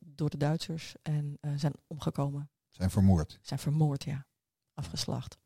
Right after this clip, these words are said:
Speaker 2: Ja.
Speaker 1: Ja.
Speaker 2: Ja. Ja.
Speaker 1: En, eh, ik maak een wandeling langs, langs een aantal van die stenen. Eh, er zijn er in totaal in, eh,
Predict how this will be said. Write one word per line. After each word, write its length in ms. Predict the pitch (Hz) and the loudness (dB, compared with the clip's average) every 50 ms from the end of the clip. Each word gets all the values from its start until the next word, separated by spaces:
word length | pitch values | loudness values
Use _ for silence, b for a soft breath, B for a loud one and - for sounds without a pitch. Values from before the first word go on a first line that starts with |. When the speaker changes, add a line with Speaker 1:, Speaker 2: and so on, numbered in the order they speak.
| _ _ _ | _ _ _
Speaker 2:
Ja. 240 | - 90 82 104 110 - | -6 -4 -4 -4 -4 -6
Speaker 1:
Ja. 260 | - 147 147 - _ _ _ _ _ _ | -4 -4 -4 -4 _ _ _ _ _ _
Speaker 2:
Ja. 160 | - 101 107 120 117 - - - B | -18 -16 -16 -16 -18 -18 -16 -14 B
Ja. 80 | B B 120 B B | B B -10 B B
Speaker 1:
En, 300 | - 156 147 147 147 - | -2 0 0 0 -2 -2
eh, 440 | - - 151 147 147 143 147 147 143 139 143 | -2 -2 0 0 0 0 0 0 -2 -4 -4
ik 160 | - - - | -6 -4 -2
maak 180 | 165 151 147 - | 0 0 2 2
een 180 | 151 151 147 | 2 2 4
wandeling 480 | 147 156 160 156 156 147 147 147 147 147 | 4 4 4 4 2 2 0 0 0 0
langs, 240 | 160 165 151 - - 220 - - | 0 0 -2 -4 -6 -8 -10 -6
langs 240 | - 156 160 147 156 | -2 0 0 2 2
een 80 | - | 2
aantal 220 | - 165 160 - - | 2 0 0 -2 -4
van 120 | - 151 | -4 -2
die 100 | 143 143 | -2 -2
stenen. 440 | - - 175 180 190 190 208 208 - _ - - | 0 2 2 2 2 2 -2 -4 -6 _ -20 -20
Eh, 100 | - 160 156 151 151 147 | -20 -18 -16 -10 -6 -2
er 80 | 160 | 0
zijn 240 | 147 165 156 151 147 | 2 2 2 2 0
er 100 | 147 147 | 0 -2
in 100 | - 160 | -2 -2
totaal 500 | 147 160 151 - 156 147 139 139 139 139 - b b b b b b b b | -2 -2 0 2 2 2 2 2 0 -2 -4 b b b b b b b b
in, 440 | - 156 147 147 147 147 147 - - _ _ _ _ | 0 0 2 2 2 0 -2 -4 -6 _ _ _ _
eh, 120 | - | -4